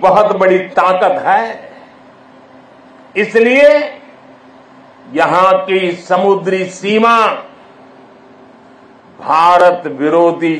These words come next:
षड्यंत्रों का सबसे ज्यादा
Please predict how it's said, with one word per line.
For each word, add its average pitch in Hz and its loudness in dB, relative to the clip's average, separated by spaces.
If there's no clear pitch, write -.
षड्यंत्रों 165 -2
का 233 2
सबसे 285 0
ज्यादा 214 2